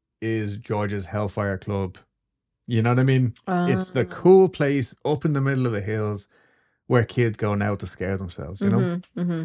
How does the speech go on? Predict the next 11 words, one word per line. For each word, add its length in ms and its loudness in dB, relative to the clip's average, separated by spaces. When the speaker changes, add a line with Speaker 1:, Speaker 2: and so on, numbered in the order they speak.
Speaker 1:
But 280 0
also 340 0
worth 240 2
mentioning 540 -8
is 120 -6
that 200 -4
if 160 -2
you 80 -2
found 380 -2
Corpse 400 -4
Wood, 260 -6